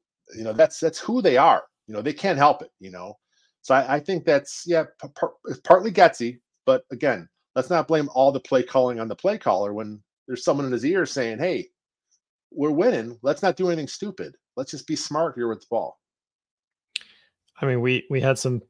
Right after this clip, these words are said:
Speaker 2: personal texts back and forth this week <laughs> where we were talking
Speaker 1: Yeah.
Speaker 2: about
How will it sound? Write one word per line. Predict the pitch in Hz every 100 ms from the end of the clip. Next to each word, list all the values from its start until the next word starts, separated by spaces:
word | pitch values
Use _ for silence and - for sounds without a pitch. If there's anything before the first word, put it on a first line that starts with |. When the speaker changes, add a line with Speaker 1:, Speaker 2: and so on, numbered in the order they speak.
| -
Speaker 2:
personal | 143 139 131 123
texts | - 131 -
back | - 120
and | 127
forth | - 123 120 - -
this | 127 -
week | 131 117 - - - -
<laughs> | 151 -
where | 127 147 110 - _
we | -
were | 127
talking | 143 131 123
Speaker 1:
Yeah. |
Speaker 2:
about | 123 120